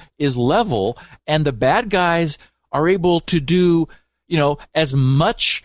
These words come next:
they, they have the same resources as the good guys. Th-, I mean, that's always been the virus, antivirus, spyware, uh, uh, spyware,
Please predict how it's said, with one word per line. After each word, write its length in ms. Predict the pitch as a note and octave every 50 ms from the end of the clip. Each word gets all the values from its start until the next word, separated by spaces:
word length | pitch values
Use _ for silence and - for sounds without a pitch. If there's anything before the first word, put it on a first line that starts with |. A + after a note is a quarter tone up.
| _ -
they, 100 | E3+ D#3+
they 100 | D3 F3
have 100 | F#3 D3+
the 60 | D#3
same 260 | - - G3+ F#3 D3+
resources 840 | C3 B2 D#3 A3+ C4 B3 - - - E3+ D#3 D3 - - B2+ B2 B2
as 280 | - - C#3 C#3 C3+ A#2+
the 100 | C3 B2
good 240 | B2 G#3 D#4 E4+ A#3+
guys. 480 | E3+ B2 G#2 F#2+ F2+ F#2+ A#2+ C3+ - - _ _ _ _ _ _ - A#2+
Th-, 120 | G#2+ C#3+ D#3
I 20 |
mean, 300 | F#3 F#3+ F3 D3+ B2 A2+
that's 240 | D3 F3 G#3+ - F3 -
always 480 | - D#3+ A3 C4 D4 C#4+ C4 A#3+ G3+ E3
been 320 | C#3+ B3 C4 B3+ G3+ D3+
the 80 | C3+ C3
virus, 520 | A2+ A2+ C3 C#3+ F3 F#3 F3 F3+ E3+ - -
antivirus, 800 | - D3+ E3 F3 F3 D#3 D3+ D#3 D#3+ E3 E3 E3+ E3+ - -
spyware, 640 | - - C3+ C#3+ D#3 D#3+ D#3+ D#3+ D#3 D#3+ E3 E3 D#3 -
uh, 220 | - B2 B2 A#2 G#2+ - -
uh, 200 | B2+ A#2+ A2+ A2
spyware, 580 | - - - - D3+ D#3+ D#3+ D#3+ D#3+ D#3+ E3